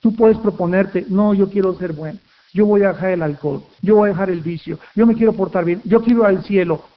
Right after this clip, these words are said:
No importa tus buenos propósitos y tus buenos deseos, tú no puedes ser engendrado más que de Dios. Y dice el versículo trece, "Ni de voluntad de varón".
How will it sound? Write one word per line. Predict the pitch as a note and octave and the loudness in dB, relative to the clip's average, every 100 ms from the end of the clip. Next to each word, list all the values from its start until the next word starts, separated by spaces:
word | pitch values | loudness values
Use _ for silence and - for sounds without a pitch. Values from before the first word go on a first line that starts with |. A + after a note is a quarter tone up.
| _ | _
No | F#3 F#3+ B3+ | -2 0 4
importa | B3+ - A3+ G#3 A3 G#3+ - - | 2 2 0 0 -2 -4 -6 -6
tus | F3+ | -4
buenos | F#3 F#3+ | -2 -2
propósitos | - E3+ D#3+ F3 D#3+ D#3+ E3+ D3 - | -4 -6 -2 -4 -4 -6 -8 -10 -10
y | F#3 | -8
tus | D3+ D#3+ | -6 -4
buenos | D3+ D#3+ C#3 | -2 -2 -2
deseos, | C#3+ C#3+ C#4+ D4 D4+ - _ _ _ | -4 -2 0 0 -4 -12 _ _ _
tú | G#3+ | 0
no | G#3+ | 0
puedes | - G3 F3 D#3+ | 0 -2 -2 -2
ser | F3 F#3 - | -4 -6 -6
engendrado | E3 D3+ D3+ D3 E3+ F3 F#3+ F#3+ _ - | -4 -2 -4 -4 -4 -2 -6 -8 _ -10
más | C#3+ C#3 - | -8 -8 -10
que | C#3 | -8
de | C3 | -8
Dios. | C3 C#3 G2+ - _ _ _ _ _ _ _ _ _ _ _ _ _ _ _ | -8 -12 -16 -20 _ _ _ _ _ _ _ _ _ _ _ _ _ _ _
Y | C#3+ | -6
dice | C#3+ G3+ G3+ | 0 2 2
el | G3 | 2
versículo | F3+ F#3 G#3 F#3 E3+ | 2 0 0 0 0
trece, | F#3+ G3+ G3 G3+ - - | 2 2 2 -2 -4 0
"Ni | F3 G3+ C4+ E4+ F#4+ - - _ | 6 8 10 8 6 0 -12 _
de | E3 | -4
voluntad | E3 D3+ C#3 C3+ C3+ E3 E3+ - _ _ | -2 0 0 -2 -2 -2 -4 -10 _ _
de | D3+ | -2
varón". | D3 C#3 C3 F#3+ | 0 -2 -4 -8